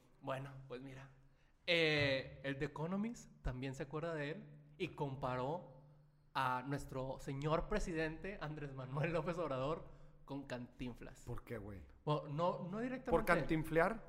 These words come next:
Speaker 1: Por cantinflear en la pregunta de, bueno, primero, a este contexto de, del juicio a los expresidentes.
Speaker 2: A ver.
Speaker 1: Ya sé la pregunta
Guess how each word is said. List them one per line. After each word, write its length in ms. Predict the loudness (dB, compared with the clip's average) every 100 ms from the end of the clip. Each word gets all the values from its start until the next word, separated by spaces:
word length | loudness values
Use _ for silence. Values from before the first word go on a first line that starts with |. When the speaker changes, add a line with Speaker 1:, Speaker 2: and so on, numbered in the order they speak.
| -8
Speaker 1:
Por 200 | -6 -4
cantinflear 1000 | -4 -4 -6 -8 -2 6 6 6 0 -4
en 180 | 0 2
la 160 | 2 2
pregunta 680 | 2 4 4 4 4 2 0
de, 140 | -4 -4 -4
bueno, 220 | -4 -4
primero, 340 | -10 -8 -8 -8 -12 -20 -20 0
a 60 |
este 260 | 2 2 0
contexto 560 | -6 -8 -8 -10 -8 -6
de, 320 | -4 -6 -8 -8
del 680 | -4 -2 -2 -4 -6 -8 -12
juicio 580 | -2 0 0 0 -2 -4 -14 -20 -12
a 60 | -8
los 160 | -6
expresidentes. 760 | -8 -12 -12 -6 -6 -6 -8 -12 -8
Speaker 2:
A 80 | -6
ver. 200 | -6 -8 -14 -10
Speaker 1:
Ya 160 | -2 0
sé 100 | 0
la 220 | -2 -2
pregunta 540 | -4 -4 -6 -6 -6